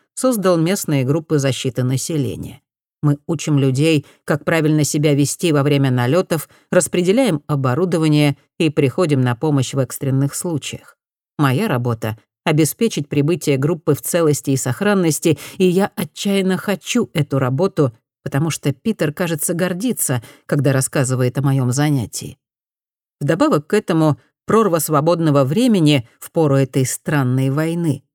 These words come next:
так газеты называют затишье без военных действий, позволяет мне сосредоточиться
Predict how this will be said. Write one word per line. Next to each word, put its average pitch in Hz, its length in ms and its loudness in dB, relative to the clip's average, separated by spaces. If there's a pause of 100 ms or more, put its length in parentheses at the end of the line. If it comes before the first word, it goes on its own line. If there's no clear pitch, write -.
(240)
так 131 200 0
газеты 131 380 0
называют 127 500 0
затишье 139 500 -2
без 120 200 -2
военных 127 440 0
действий, 127 540 -4 (420)
позволяет 180 480 0
мне 220 180 2
сосредоточиться 175 1040 -2